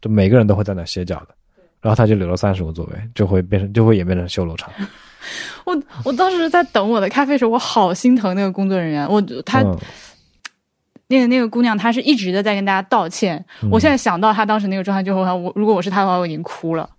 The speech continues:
Speaker 1: 嗯。
Speaker 2: 嗯。
Speaker 1: 对，反正，哎，很大问题。而且她的厕所也很大问题。我不知道女厕所怎么样，男厕所，每个厕所都是两个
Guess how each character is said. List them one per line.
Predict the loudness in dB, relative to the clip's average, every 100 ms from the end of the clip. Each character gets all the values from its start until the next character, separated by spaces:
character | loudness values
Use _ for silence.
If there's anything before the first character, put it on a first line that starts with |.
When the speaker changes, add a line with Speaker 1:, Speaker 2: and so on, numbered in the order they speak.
| -10
Speaker 1:
嗯。 | -6 -6 -8 -12 -2
Speaker 2:
嗯。 | -2 -2 -8 _
Speaker 1:
对， | -14 -10
反 | -2 2
正， | 2 0 -4 -8
哎， | -10 -10
很 | -4
大 | 0
问 | 0
题。 | 0 2
而 |
且 | 4
她 | 6 6
的 | 4
厕 | 4 4
所 | 4
也 | 2
很 | 2 0
大 | -2
问 | -4 -10
题。 | -18 -20 _ _ _
我 | 4
不 | 6
知 |
道 | 6
女 | 4
厕 | 4
所 | 4
怎 | 4
么 | 4
样， | 2 2
男 | 2
厕 | 4 6
所， | 6 4 2 -4 _ _ _
每 | -6 0 4
个 |
厕 | 6
所 | 6
都 | 6
是 | 6 4
两 | 4 2 2 0
个 | 4 6 6 6